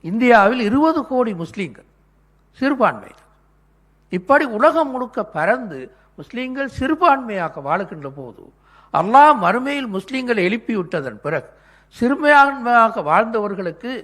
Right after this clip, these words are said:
சொர்க்கத்தில் தாழ்ந்த சொர்க்கத்தான் கிடைக்கும் என்று சொல்வானா? என்று சொல்ல, ஏனால் நீங்கள் வாழ்ந்தது ஒரு சரியான இஸ்லாமிய வாழ்க்கை அல்ல.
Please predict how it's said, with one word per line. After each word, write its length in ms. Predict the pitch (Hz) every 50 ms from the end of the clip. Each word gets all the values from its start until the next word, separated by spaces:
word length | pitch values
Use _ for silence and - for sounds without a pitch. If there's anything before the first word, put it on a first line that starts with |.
| - _ _ _ _ _ _ _
சொர்க்கத்தில் 600 | 220 233 269 - - 247 220 - - 285 262 -
தாழ்ந்த 420 | - 196 175 202 233 262 277 269 226
சொர்க்கத்தான் 640 | 208 - 196 190 190 - 196 185 - 185 180 185 208 185
கிடைக்கும் 480 | 190 185 190 170 175 - 196 185 143 - _ _ _ _ _ _ -
என்று 240 | 170 208 233 247
சொல்வானா? 540 | 226 - 202 190 175 147 131 110 113 - 135 - - _ _ _ _ _ _ _ _ _ _ _ _ _ _ _ _ _ _ _ _ _ _ _ _ _ _ _ _ _ _ _ _
என்று 180 | 175 190 220 233
சொல்ல, 260 | - 214 180 156 160
ஏனால் 280 | 196 214 233 262 277 247
நீங்கள் 240 | 226 214 202 175 139
வாழ்ந்தது 520 | 131 139 156 196 226 226 214 208 214 262 294 - - _ _ _ _ -
ஒரு 120 | - - -
சரியான 460 | - 208 190 254 302 349 370 330 285
இஸ்லாமிய 440 | - - 277 254 247 240 214 190 175
வாழ்க்கை 360 | 165 165 165 165 - 175 165
அல்ல. 180 | 160 156 143